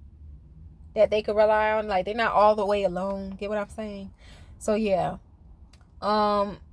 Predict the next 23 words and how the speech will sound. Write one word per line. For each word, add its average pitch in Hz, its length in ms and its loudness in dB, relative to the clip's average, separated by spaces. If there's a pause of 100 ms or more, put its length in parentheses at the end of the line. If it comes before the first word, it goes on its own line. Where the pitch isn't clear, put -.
(140)
so 254 420 4
they, 247 260 2
they 247 180 0
go 285 220 6
to 214 400 4
clink 277 340 -6
glasses, 202 640 -2
right? 175 380 0 (680)
You 214 120 -6
know, 208 120 0
they 208 120 2
welcome 233 240 2
the 208 60 -8
family 220 400 -6
in. 202 240 -8 (300)
They 196 100 -8
go 226 100 0
to 220 60 -2
clink 208 260 -8
glasses. 196 480 0
And 202 180 -10
this 254 160 -4
girl, 208 840 2